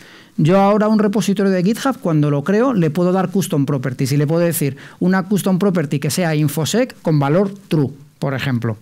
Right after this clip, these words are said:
por seguir siendo original. ¿Qué es lo que ocurre? Que en el provider de Terraform no está todavía la posibilidad de crear custom properties, con lo cual no podíamos crear los repositorios con las custom properties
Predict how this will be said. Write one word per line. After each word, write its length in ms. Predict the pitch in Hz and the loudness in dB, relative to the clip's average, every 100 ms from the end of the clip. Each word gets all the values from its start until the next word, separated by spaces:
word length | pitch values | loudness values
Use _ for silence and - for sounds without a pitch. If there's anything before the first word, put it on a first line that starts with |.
| - | -8
por 140 | 127 | -8
seguir 260 | - 135 139 | -4 -4 -2
siendo 220 | 160 151 | 0 0
original. 400 | 139 147 135 120 - - - - | 0 -2 -2 -4 -10 -20 -20 -8
¿Qué 140 | - | 0
es 60 | 196 | 4
lo 100 | 214 | 4
que 80 | 196 | 2
ocurre? 380 | 208 226 196 147 | 2 2 2 0
Que 240 | 165 151 | 2 2
en 100 | 147 | 4
el 140 | 147 143 | 2 2
provider 460 | 151 156 170 180 | 0 2 2 2
de 100 | 180 | 0
Terraform 580 | 180 202 196 208 220 233 - | 0 0 0 0 0 0 -2
no 360 | 165 151 160 165 | 0 2 4 4
está 280 | 160 180 170 | 2 0 -2
todavía 560 | 175 165 170 185 131 131 | 0 2 2 2 0 -2
la 220 | 160 147 | -2 -2
posibilidad 480 | 156 160 135 143 170 | -2 -2 0 2 0
de 140 | 147 | 0
crear 300 | 143 139 151 | -2 -2 -4
custom 360 | 160 165 165 160 | -2 -2 -2 -2
properties, 480 | 196 196 208 233 214 | 0 0 0 -2 -2
con 160 | 151 | -2
lo 100 | 139 | 0
cual 220 | 131 143 | 0 0
no 140 | 147 165 | 2 0
podíamos 480 | 170 165 160 160 151 | 0 0 2 0 -2
crear 180 | 175 | -2
los 140 | 156 131 | 0 -2
repositorios 480 | 131 131 127 139 135 | -4 -4 -4 -2 -2
con 100 | 165 | -2
las 120 | 143 | -2
custom 260 | 143 160 | -2 -2
properties 440 | 151 160 175 202 | -2 -2 -2 -4